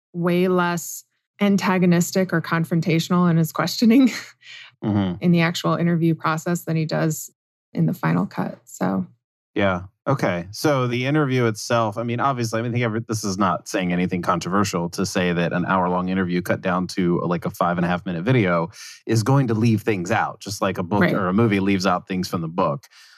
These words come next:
Speaker 2: And, you know, we kinda know that that's happening. So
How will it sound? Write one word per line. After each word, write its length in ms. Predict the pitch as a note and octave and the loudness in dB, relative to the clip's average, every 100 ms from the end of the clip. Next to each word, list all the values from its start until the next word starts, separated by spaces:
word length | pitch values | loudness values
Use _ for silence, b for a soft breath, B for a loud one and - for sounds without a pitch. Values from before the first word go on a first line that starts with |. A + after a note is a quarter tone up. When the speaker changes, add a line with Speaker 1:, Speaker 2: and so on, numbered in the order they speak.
| B _ - | B _ -6
Speaker 2:
And, 500 | G2+ F2+ E2+ E2+ E2 - | -2 0 0 -2 -4 -6
you 80 | F#2+ | -2
know, 120 | E2 | -2
we 120 | F2+ | -2
kinda 260 | G2+ F2+ E2+ | 0 0 0
know 280 | F2+ F2+ | 2 2
that 140 | F2+ F2+ | 0 -2
that's 240 | F2+ E2+ | -4 -2
happening. 540 | - F#2 F2+ D#2+ C#2 D#2+ | -2 -2 -2 -4 -6 -4
So 380 | - F2+ E2 | 0 0 0